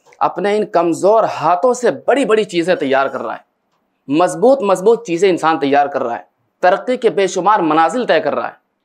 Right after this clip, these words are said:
और अल्लाह रब्बुल इज़्ज़त ने अक़ल देकर इंसान को कायनात की बेशुमार चीज़ों पे क्या अल्लाह ने तसल्लुत रखा है, इसी अक़ल की बिना पर। तो ये अल्लाह के, मेरे भाइयों, बहुत बड़ी नेमत है कि आज जो इंसान ईजाद कर रहा है,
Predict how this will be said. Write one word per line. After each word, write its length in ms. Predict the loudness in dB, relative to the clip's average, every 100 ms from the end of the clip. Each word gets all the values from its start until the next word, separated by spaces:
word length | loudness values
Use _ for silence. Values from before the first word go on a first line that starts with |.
| -2
और 420 | 2 4 2 0 -12 _ _ _ _ _ -6
अल्लाह 280 | -2 0 2
रब्बुल 280 | 2 2 2
इज़्ज़त 260 | 2 -2 -2
ने 240 | 0 0 -2 -4
अक़ल 280 | 0 0 2
देकर 280 | 2 2 0
इंसान 420 | 0 0 0 0
को 260 | 0 0 0 -6 _ -2
कायनात 460 | 0 2 0 0 -2
की 60 |
बेशुमार 640 | 0 0 0 0 2 2 2
चीज़ों 280 | 0 0 0
पे 80 | 0
क्या 120 | -2
अल्लाह 200 | 0 0
ने 80 | -2
तसल्लुत 440 | -4 -2 0 2
रखा 240 | 0 -4 -14
है, 120 | -20 _ _
इसी 180 | -8 -2
अक़ल 220 | 0 0
की 100 | 0 0
बिना 200 | 0 -4
पर। 200 | -8 _ _ _ _ -20 -6
तो 60 | 0
ये 120 | 0
अल्लाह 280 | 2 0 0
के, 140 | -2
मेरे 180 | -2 -2
भाइयों, 320 | 0 0 -2
बहुत 200 | 0 0
बड़ी 180 | 0 -2
नेमत 360 | -2 0 -2 -2
है 120 | -8
कि 1080 | -8 _ _ _ _ _ _ _ _ -4 0
आज 200 | 2 2
जो 100 | -2
इंसान 320 | 0 0 -2 -2
ईजाद 320 | 0 0 2
कर 100 | 0
रहा 180 | 2 2
है, 180 | 0